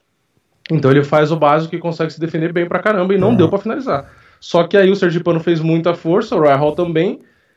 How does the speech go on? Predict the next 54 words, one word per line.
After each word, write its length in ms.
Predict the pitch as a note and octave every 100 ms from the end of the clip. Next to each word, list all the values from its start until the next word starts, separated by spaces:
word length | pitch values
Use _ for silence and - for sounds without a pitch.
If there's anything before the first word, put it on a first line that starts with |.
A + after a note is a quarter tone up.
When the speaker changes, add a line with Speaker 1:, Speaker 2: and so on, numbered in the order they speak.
| _ -
Speaker 1:
Aí 280 | E3+ E3 F3
os 140 | G#3+
dois 140 | F3+ G3+
cansaram, 500 | C#4 C#4+ D#4 F3+ D3+
né? 160 | D3+
Porque 180 | C#3+ -
você 140 | C3+ A2
Speaker 2:
É. 20 |
Speaker 1:
vê, 100 | F3
o 120 | E3
Uriah 180 | D3+ D3+
Hall 140 | D3
já 80 | D#3
não 100 | E3+
conseguia 320 | E3+ E3+ D#3+
fazer 180 | D#3 D#3
mais 160 | F3+ G3+
nada. 460 | F#3+ G3 G#3+ F4 F#4+
Aí 180 | E3 D#3+
o 60 |
sergipano 480 | D#3+ E3+ D#3+ E3 D#3
também 380 | D3+ D#3 D3 D3
se 160 | C#3+ C3+
desgastou, 520 | C3+ C#3+ C3+ D3+ C#3
porque 380 | C3+ B2+ B2+ A#2+ - -
o 60 |
Uriah 160 | B2+ B2+
Hall 140 | B2
é 60 | B2+
forte 340 | - C3 C3
pra 100 | -
caramba, 400 | B2 B2+ C#3+ A#3
né? 120 | C#3 -
Então 180 | A#2 A2
ele 100 | A#2
teve 200 | C3 A#2
que 60 |
fazer 160 | B2+ A#2
uma 140 | B2
força 400 | A#2+ B2 B2 B2
ali. 240 | C#3 C3 A#2
Speaker 2:
Uhum. 160 | A#2 C3+ - _ -
Speaker 1:
E 200 | D4 E4
foi 160 | A#3+
uma 100 | A3
luta, 260 | G#3+ G#3+ A3+
tipo, 220 | A3+ B3
monótona. 460 | B3 E4+ D4 F#3 F3
É 20 |
assim, 260 | A3+ F#3+ C3
ele 200 | C#3 D#3+
ganhou 200 | D#3 -
fácil, 460 | - G#3+ D3+ - A2
né? 160 | A#2